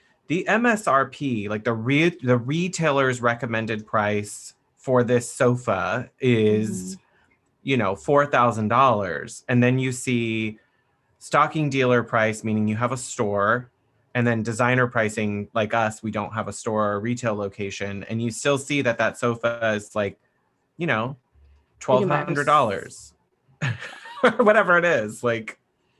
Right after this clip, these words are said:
Speaker 1: it's
Speaker 2: Right.
Speaker 1: half of, usually, like, I would at least say half of the M S R P.
Speaker 2: Usually.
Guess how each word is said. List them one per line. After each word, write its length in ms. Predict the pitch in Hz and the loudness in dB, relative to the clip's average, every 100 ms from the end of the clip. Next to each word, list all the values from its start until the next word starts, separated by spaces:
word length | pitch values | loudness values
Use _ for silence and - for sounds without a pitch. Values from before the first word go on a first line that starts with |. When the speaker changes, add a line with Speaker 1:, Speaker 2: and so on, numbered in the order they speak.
| _ _ _ _ _ _ _ _ - - | _ _ _ _ _ _ _ _ -8 0
Speaker 1:
it's 120 | 190 | 2
Speaker 2:
Right. 100 | 180 | 2
Speaker 1:
half 280 | 170 156 156 | 4 2 4
of, 320 | 135 120 - | 4 4 0
usually, 420 | 180 247 247 214 | 0 2 4 6
like, 220 | 180 143 127 | 6 4 4
I 100 | 139 | 2
would 240 | 143 135 - | 2 0 0
at 180 | 131 123 | -2 0
least 360 | 135 175 180 | 0 0 0
say 360 | - 123 117 113 _ | 2 4 2 -2 _
half 400 | - 151 139 135 - | -4 2 2 0 0
of 200 | 131 113 | 2 2
the 160 | 120 120 | 0 0
M 120 | 104 | -4
S 140 | 98 | -4
R 120 | 95 | -8
P. 300 | 95 - 120 _ _ _ _ _ _ _ _ _ _ _ - | -8 -14 -16 _ _ _ _ _ _ _ _ _ _ _ -12
Speaker 2:
Usually. 680 | 208 175 165 - - - | -8 -8 -10 -16 -16 -20